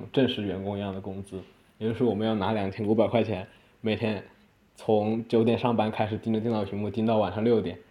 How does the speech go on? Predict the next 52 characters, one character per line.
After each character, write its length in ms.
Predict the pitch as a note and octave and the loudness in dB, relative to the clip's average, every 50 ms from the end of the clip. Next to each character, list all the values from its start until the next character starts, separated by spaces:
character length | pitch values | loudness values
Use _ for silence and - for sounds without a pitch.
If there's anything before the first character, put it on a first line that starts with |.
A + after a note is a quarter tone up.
| _ _ _ _ _ _ _ _ _ | _ _ _ _ _ _ _ _ _
然 120 | _ A2 G#2 | _ -8 -2
后 300 | - A#2 A2 A2 G#2+ - - - | 2 2 4 4 2 0 -4 0
一 120 | - B2+ A#2+ | 0 2 2
直， 400 | - - G#2 G2+ G2+ G2 - - - - - | 2 0 -2 -2 -2 -2 -4 -8 -14 -8 0
一 120 | C3 B2 | 2 2
直 160 | G#2+ G#2+ G#2+ | 2 2 -4
盯 200 | G2 G#2 A2+ A2 | -4 -2 -2 0
这 120 | G#2+ A#2 A#2+ | 2 2 2
样 280 | A2+ G#2+ G2+ F#2 F#2+ - - _ _ _ _ _ _ _ _ _ _ _ - | 2 0 -2 -4 -6 -10 -18 _ _ _ _ _ _ _ _ _ _ _ -4
将 220 | - A#2 A#2+ B2 | -2 0 0 0
近 160 | A#2+ - B2 | 0 2 2
一 120 | C#3 C#3 B2+ | 4 4 4
年， 320 | A2+ G2 F2+ E2+ F2 F2+ - | 4 2 -2 -4 -8 -8 -8
也 80 | G2+ G#2 | -4 -2
就 80 | A2 | -2
是 80 | A#2 B2 | 0 0
只 120 | A#2 A#2 | 2 4
有 120 | A2+ A2 G#2+ | 4 6 6
到 120 | A#2+ A#2+ | 6 6
明 220 | A2 G2+ F#2 G2 G#2+ | 6 4 2 0 0
年 180 | A2+ G#2+ G#2+ | 0 2 6
六 180 | A#2+ C#3 C3+ B2+ | 6 6 8 6
月 120 | A#2 G#2+ | 4 2
份 160 | G#2 - A#2 | 0 0 -2
我 80 | G#2 F#2+ | -2 -2
们 120 | F#2 G2 | -4 -6
毕 140 | G2 - B2+ | -2 0 0
业 140 | C#3 C3+ A#2 | 2 2 0
了 100 | F#2+ F#2 | -2 -4
才 140 | - - F#2+ | -6 -8 -8
能 120 | F#2+ F#2+ | -6 -6
够 80 | F#2+ G2 | -6 -8
转 200 | - F#2+ E2+ E2+ | -8 -8 -10 -8
正。 140 | - A2 G2 - - - - _ _ _ _ _ _ _ _ | -8 -8 -8 -10 -14 -20 -20 _ _ _ _ _ _ _ _
然 120 | - A2+ G#2+ | -4 -4 2
后 340 | A#2 C3 A#2+ A2+ G#2+ A2 G#2+ | 6 6 6 6 6 2 0
所 200 | - - A#2 A#2 | 0 0 2 2
以 80 | A#2 | 2
第 140 | A#2+ - C3 | 4 2 2
三 220 | B2 B2 B2 B2 | 4 4 2 4
天 100 | B2 A#2+ | 4 4
我 60 | A2 A2+ | 2 2
果 160 | - G2+ F#2 | 2 2 4
断 140 | A2 A#2+ A2+ | 4 4 4
地 60 | G2+ | 2
辞 160 | - - - | 0 -4 -4
掉 120 | F#2+ G2+ | -2 -2
了 80 | F#2+ F#2+ | -2 -2
这 100 | A2 G2+ | -4 -8
份 140 | G2+ G2 F#2 | -8 -8 -10
工 160 | F#2+ F#2 F#2+ | -10 -12 -12
作。 180 | G#2 G2+ F2+ | -10 -12 -12